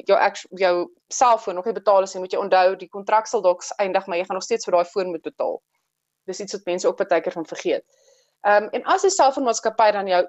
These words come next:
jou konstellasie-, kansellasie ignoreer en hulle stuur steeds vir jou rekeninge, dan mag jy maar met 'n gerusde hart daardie rekeninge ignoreer. As hulle geld per debietorder van jou invorder wat nie verskuldig is nie, kan jy die debietorder by jou bank laat terugskryf of kanselleer.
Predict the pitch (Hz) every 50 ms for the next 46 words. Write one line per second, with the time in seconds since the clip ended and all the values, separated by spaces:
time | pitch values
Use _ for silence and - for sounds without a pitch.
0 | - 190 185 - 202 196 196 196 190 170 165 175 185 - 214 - - 233 233 233
1 | 233 - 180 160 180 196 - 220 - 202 - 190 180 175 175 180 208 247 277 247
2 | 175 185 175 180 - - - 220 202 - - 277 294 285 - - 269 247 226 214
3 | 214 214 254 254 262 285 330 294 - 196 190 185 160 170 - - 214 202 196 185
4 | 180 - - 185 - 196 180 196 - - 214 170 165 175 165 160 165 165 165 160
5 | 151 156 - 185 175 175 170 - 175 - 180 165 160 156 165 180 220 294 294 _
6 | _ _ _ _ _ _ _ _ - - 240 233 - 269 262 - 277 254 247 247
7 | 247 240 - 165 - - - 247 269 - - 262 262 277 269 - 254 240 233 -
8 | 214 226 - - 247 226 208 214 226 196 185 - - 196 202 254 - - 254 240
9 | 233 240 247 240 - 277 285 285 - 214 208 202 190 175 170 151 170 165 208 -
10 | - - 208 202 190 196 180 185 175 170 160 160 - 160 170 196 - 185 165 -
11 | - - 262 269 269 - - 247 226 226 190 175 - 190 185 185 - 180 175 185
12 | 214 240 302